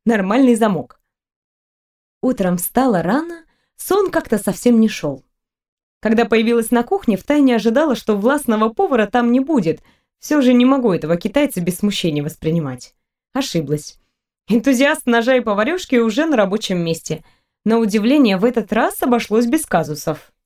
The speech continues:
«Кушай, ам-ам!» ласково произнёс повар, ставя передо мной тарелку каши и чашечку исходящего паром какао.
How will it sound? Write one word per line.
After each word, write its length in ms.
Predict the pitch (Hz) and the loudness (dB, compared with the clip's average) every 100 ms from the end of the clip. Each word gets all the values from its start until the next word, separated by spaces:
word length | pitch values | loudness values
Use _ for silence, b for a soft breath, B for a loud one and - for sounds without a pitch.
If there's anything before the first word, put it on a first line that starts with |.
| _ | _
«Кушай, 640 | - 214 226 202 196 180 - | -6 0 0 0 0 0 -2
ам-ам!» 680 | 180 170 180 170 156 151 _ _ _ - | -4 -4 -2 -2 -2 -8 _ _ _ -4
ласково 460 | 196 214 - 202 196 | -2 -2 0 0 2
произнёс 480 | 214 208 233 233 | 0 2 2 0
повар, 320 | - 359 285 226 | -2 0 0 -2
ставя 400 | - 269 262 214 | 0 2 2 2
передо 320 | 220 214 214 | 2 2 2
мной 220 | 240 339 | 2 2
тарелку 380 | 240 254 262 226 | 2 0 0 -4
каши 360 | - 339 269 | -2 -2 0
и 80 | 220 | -2
чашечку 560 | - 294 294 247 - 220 | -2 -4 -4 -8 -4 -4
исходящего 640 | 208 214 202 330 - 220 | 0 0 0 -2 -2 -2
паром 300 | 180 208 208 | -2 0 -2
какао. 520 | 185 185 - 160 139 | -4 -6 -4 -4 -4